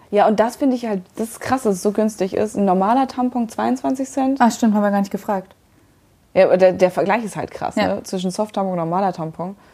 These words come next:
Speaker 2: Achtundachtzig
Speaker 1: So
Speaker 2: Cent
Speaker 1: viel.
Speaker 2: pro Stück, okay. Hm.
Speaker 1: Ja, genau, und so viel krasser sind die jetzt nicht. Also,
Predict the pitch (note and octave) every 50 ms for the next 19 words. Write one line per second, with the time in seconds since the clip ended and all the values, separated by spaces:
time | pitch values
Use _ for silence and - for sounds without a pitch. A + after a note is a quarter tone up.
0 | _ _ _ _ - G#3 A3+ A#3+ B3+ - B3+ B3+ F#3 - - C4 A#3+ - - -
1 | A#3+ A#3+ - G3+ - B3 - - - A#3+ - - A#3 G#3 G3 A#3 F4+ - _ -
2 | - G3+ A3 A3+ G3+ F3+ F#3 F#3+ G#3 G#3 - F#3 - - - - F#3+ - A3 G3+
3 | F#3 G3 G3 F#3+ G#3 F#3+ G3 F#3+ - A3+ A#3 F#3 - - - - _ _ _ -
4 | _ _ _ _ _ - - C#3+ D3 C#3 A2